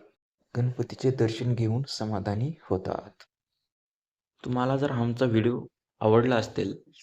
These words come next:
तर आमच्या चॅनलला लाईक करा, सबस्क्राईब करा आणि कमेंट जरूर करा.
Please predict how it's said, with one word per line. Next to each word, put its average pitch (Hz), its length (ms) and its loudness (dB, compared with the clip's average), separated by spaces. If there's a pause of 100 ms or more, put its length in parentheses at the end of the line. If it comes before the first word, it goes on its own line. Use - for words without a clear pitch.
(140)
तर 117 140 -4
आमच्या 107 440 -4
चॅनलला 104 600 -6
लाईक 107 480 -4
करा, - 160 -6 (560)
सबस्क्राईब 127 520 -4
करा - 360 -8 (500)
आणि 107 300 -8 (300)
कमेंट 139 300 2
जरूर 139 240 4
करा. 98 200 -2